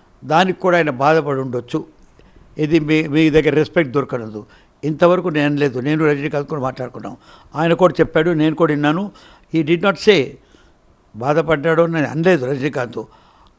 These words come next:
అనుకొని అంటున్నారేమో అన్న డౌట్ ఎక్స్‌ప్రెస్ చేశాడు. ఈయన దాంట్లో అంత లోపలనే ఏం తక్కువ చేశాడు అంటే, ఆడ తాత జాగీరా ఇది? ఎవరిది ఆడ జాగీర్ ఇది? కాంగ్రెస్ పార్టీ జాగీర్ అనుకుంటారా?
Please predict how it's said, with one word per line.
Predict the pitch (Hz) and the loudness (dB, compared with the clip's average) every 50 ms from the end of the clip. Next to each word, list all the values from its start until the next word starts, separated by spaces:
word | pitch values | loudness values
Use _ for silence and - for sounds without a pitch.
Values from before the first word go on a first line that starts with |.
| _ - | _ -6
అనుకొని | 156 185 208 185 247 226 214 | -4 -4 0 4 4 2 4
అంటున్నారేమో | - 180 185 170 180 202 196 196 190 185 180 170 165 180 202 202 214 | 2 -2 -4 -2 -2 0 4 6 6 6 6 6 4 4 0 0 -2
అన్న | 214 185 185 175 175 175 170 165 170 - - _ _ 202 180 180 190 185 175 - - 160 151 - | -2 -4 0 0 2 2 2 0 -2 -6 -14 _ _ -20 -20 -16 -16 -14 -14 -14 -16 -18 -18 -6
డౌట్ | 107 151 175 196 190 - 185 | -2 0 0 0 -2 -4 -10
ఎక్స్‌ప్రెస్ | 180 151 120 - 143 135 117 113 | -10 -10 -10 -6 -8 -8 -8 -8
చేశాడు. | 113 98 107 104 - - _ _ _ _ _ _ 165 | -14 -14 -14 -16 -16 -18 _ _ _ _ _ _ 0
ఈయన | 185 190 202 | 2 2 2
దాంట్లో | 180 190 185 170 175 185 175 | 4 2 2 2 0 -2 0
అంత | 180 170 165 175 | 0 0 0 0
లోపలనే | 185 170 165 151 165 170 165 175 175 180 | -2 -2 -2 -2 -2 -2 -2 -4 -4 -2
ఏం | 170 160 175 165 | -2 -2 -2 0
తక్కువ | - 180 - - 175 | -2 -4 0 0 0
చేశాడు | 165 170 156 160 151 - - - | 0 0 -2 -4 -6 -8 -6 -2
అంటే, | 165 175 175 | 2 4 4
ఆడ | 156 143 | 4 4
తాత | - - 160 147 185 | 4 4 4 6 6
జాగీరా | 160 127 156 160 170 151 139 127 123 | 6 6 6 6 6 4 0 0 -2
ఇది? | 147 - 160 226 370 381 - _ _ _ _ _ _ _ _ _ _ _ _ _ _ _ _ _ _ _ _ _ _ _ _ _ _ 151 | -8 -6 -6 -6 -6 -6 -10 _ _ _ _ _ _ _ _ _ _ _ _ _ _ _ _ _ _ _ _ _ _ _ _ _ _ -4
ఎవరిది | 175 220 240 240 | -4 0 2 2
ఆడ | 226 208 | 2 2
జాగీర్ | 185 139 180 190 196 202 185 | 2 2 2 2 2 2 -2
ఇది? | 170 139 160 226 381 - _ _ _ _ _ _ _ _ _ _ _ _ _ _ _ | -4 -6 -6 -12 -14 -18 _ _ _ _ _ _ _ _ _ _ _ _ _ _ _
కాంగ్రెస్ | 180 220 247 - 214 156 | 2 4 4 4 2 2
పార్టీ | 220 190 165 | 0 0 2
జాగీర్ | 185 196 208 220 208 | 0 0 0 0 -2
అనుకుంటారా? | 180 127 147 135 131 160 220 - - | -4 -6 -8 -12 -10 -10 -10 -10 -10